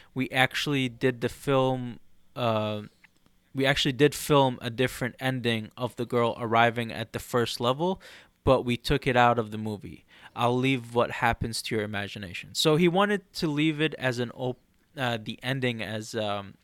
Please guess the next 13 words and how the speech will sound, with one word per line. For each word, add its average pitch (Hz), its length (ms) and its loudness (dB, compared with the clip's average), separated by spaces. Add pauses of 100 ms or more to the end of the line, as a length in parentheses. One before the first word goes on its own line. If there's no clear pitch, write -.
open 139 280 -2
to 120 140 -4
interpretation 117 800 -6
of 104 140 -10
the 113 80 -8
viewer 120 480 -4 (400)
and 117 400 -4
imagine 123 600 0
what, 110 280 -4 (160)
uh, 110 280 -2
could 127 140 -4
have 110 120 -4
happened. 110 460 -6